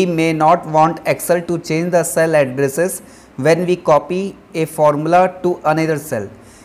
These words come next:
कई बार ऐसा होता है कि जब हम सेल को कॉपी करते हैं, हम नहीं चाहते कि वो फॉर्मूला में चेंजेज हों। इस सिचुएशन में हम किसका यूज़ करेंगे?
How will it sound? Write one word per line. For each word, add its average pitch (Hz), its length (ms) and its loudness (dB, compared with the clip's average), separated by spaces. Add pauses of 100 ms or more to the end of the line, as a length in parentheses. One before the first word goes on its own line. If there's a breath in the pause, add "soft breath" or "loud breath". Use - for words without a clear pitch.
(140 loud breath)
कई 170 160 4
बार 180 160 4
ऐसा 170 220 0
होता 180 240 0
है 175 60 2
कि 175 100 -6
जब 170 160 -2
हम 170 100 -4
सेल 160 240 -4
को 180 120 -2
कॉपी 156 340 0
करते 165 320 -2
हैं, 170 60 -2
हम 165 160 -4
नहीं 160 180 -4
चाहते 165 340 -2
कि 165 100 -6
वो 160 120 -4
फॉर्मूला 147 540 0
में 170 280 -4 (140)
चेंजेज 151 460 -2
हों। 98 120 -8 (640 loud breath)
इस 208 200 0
सिचुएशन 170 500 -4
में 165 140 -2
हम 165 60 -4
किसका 160 280 -4
यूज़ 165 300 -4
करेंगे? 156 500 -4